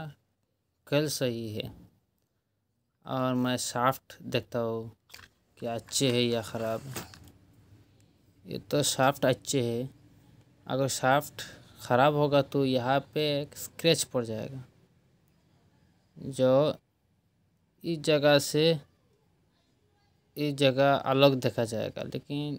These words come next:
ये शाफ्ट सही है। इस, इस यहाँ पे और यहाँ पे कोई स्क्रैच नहीं पड़ा है,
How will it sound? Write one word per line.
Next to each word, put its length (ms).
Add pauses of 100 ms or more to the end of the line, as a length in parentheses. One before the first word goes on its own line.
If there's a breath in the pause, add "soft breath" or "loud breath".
(160)
ये 160
शाफ्ट 680
सही 760
है। 260 (600)
इस, 200
इस 240
यहाँ 180
पे 280 (500)
और 300
यहाँ 260
पे 280 (640)
कोई 300
स्क्रैच 600
नहीं 220
पड़ा 240
है, 200